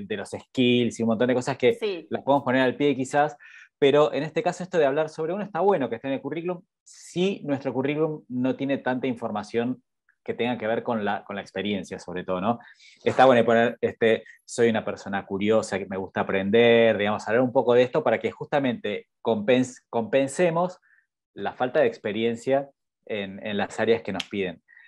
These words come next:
Speaker 1: Siempre, eh, desde mi punto de vista, está bueno también que esto figure en la carta de presentación, sí o sí,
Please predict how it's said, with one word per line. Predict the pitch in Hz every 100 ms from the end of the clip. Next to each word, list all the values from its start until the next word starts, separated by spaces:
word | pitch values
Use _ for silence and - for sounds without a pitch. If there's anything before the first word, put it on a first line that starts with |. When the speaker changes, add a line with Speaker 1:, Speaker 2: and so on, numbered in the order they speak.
| -
Speaker 1:
Siempre, | _ - 175 185 175 -
eh, | - 120 113 110 110 110 - - _ _ _ _ _ _
desde | - 117
mi | 120
punto | 147 165 135
de | 135
vista, | 151 160
está | - 127
bueno | 139
también | 127 123 131
que | 131
esto | -
figure | 120 113 123 135 123
en | 104
la | 101
carta | 123 123
de | 117
presentación, | 104 - 101 - 135 123
sí | - 117
o | 110
sí, | 123 117